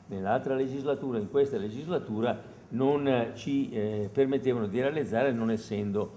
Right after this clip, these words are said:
sulle stesse riforme d'accordo. Oggi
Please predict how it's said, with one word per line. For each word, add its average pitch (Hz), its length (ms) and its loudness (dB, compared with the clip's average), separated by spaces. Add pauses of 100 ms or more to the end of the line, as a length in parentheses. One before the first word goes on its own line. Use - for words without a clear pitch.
(160)
sulle 135 220 0
stesse 131 300 -2
riforme 107 520 -2 (340)
d'accordo. 98 760 0 (100)
Oggi 117 480 -2